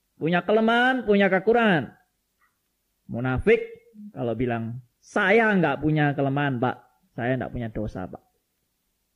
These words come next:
Omong kosong. Apalagi kalau Anda sudah di gereja reform, pasti sudah bolak-balik disadarkan manusia itu pada dasarnya berdosa.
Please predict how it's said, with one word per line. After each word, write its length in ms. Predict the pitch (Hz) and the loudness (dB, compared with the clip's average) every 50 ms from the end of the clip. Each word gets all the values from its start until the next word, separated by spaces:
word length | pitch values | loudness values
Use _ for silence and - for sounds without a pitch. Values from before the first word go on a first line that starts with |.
| _ _ _ | _ _ _
Omong 400 | - 110 110 120 131 127 120 - | -12 -10 -8 -6 -6 -6 -6 -4
kosong. 480 | - 120 - - 117 98 - - - - - - _ _ _ _ _ _ _ _ _ _ _ _ _ _ _ _ _ _ _ _ _ _ _ _ _ _ - - | -4 -4 -4 -4 -6 -6 -6 -12 -18 -20 -20 -20 _ _ _ _ _ _ _ _ _ _ _ _ _ _ _ _ _ _ _ _ _ _ _ _ _ _ -20 -16
Apalagi 400 | 95 95 98 104 107 123 131 127 | -14 -12 -10 -10 -8 -6 -4 -4
kalau 160 | 127 127 101 | -2 -4 -4
Anda 240 | 107 113 110 117 120 | -4 -4 -4 -4 -4
sudah 240 | - 117 110 113 107 | -4 -4 -6 -6 -6
di 160 | 95 107 - | -6 -8 -8
gereja 320 | 113 113 107 101 117 110 | -6 -6 -6 -6 -6 -6
reform, 560 | 110 117 117 - - 117 117 107 98 87 101 113 - - - - _ _ _ _ _ _ _ _ _ _ _ | -6 -6 -6 -6 -4 -6 -6 -6 -8 -12 -14 -16 -18 -20 -20 -20 _ _ _ _ _ _ _ _ _ _ _
pasti 640 | _ - 107 104 107 110 - - _ - 147 143 135 | _ -12 -10 -10 -10 -12 -16 -10 _ -4 -4 -4 -4
sudah 480 | 123 123 113 98 104 101 98 101 95 - _ _ _ _ _ _ _ _ _ _ _ _ _ _ | -4 -6 -8 -8 -8 -10 -10 -12 -14 -18 _ _ _ _ _ _ _ _ _ _ _ _ _ _
bolak-balik 960 | - 107 107 110 107 98 123 127 - - _ - 113 104 107 123 120 - 113 | -10 -6 -6 -4 -4 -2 -4 -4 -6 -8 _ -8 -6 -6 -6 -6 -6 -8 -8
disadarkan 880 | 117 110 107 - 110 107 101 110 110 104 104 - 113 101 95 87 90 117 - - _ _ _ _ _ _ _ _ _ _ _ - | -12 -12 -10 -8 -10 -8 -8 -8 -8 -8 -8 -10 -10 -10 -10 -12 -14 -16 -18 -20 _ _ _ _ _ _ _ _ _ _ _ -14
manusia 560 | 110 104 104 104 104 107 104 110 - 113 107 | -12 -12 -10 -10 -10 -12 -12 -10 -8 -8 -8
itu 100 | 98 110 | -8 -8
pada 220 | 101 107 101 101 | -8 -8 -8 -8
dasarnya 480 | 95 - 104 98 - - 101 98 98 95 | -8 -8 -10 -10 -10 -12 -12 -12 -12 -12
berdosa. 400 | 90 - - 98 90 - - | -12 -12 -12 -12 -14 -14 -18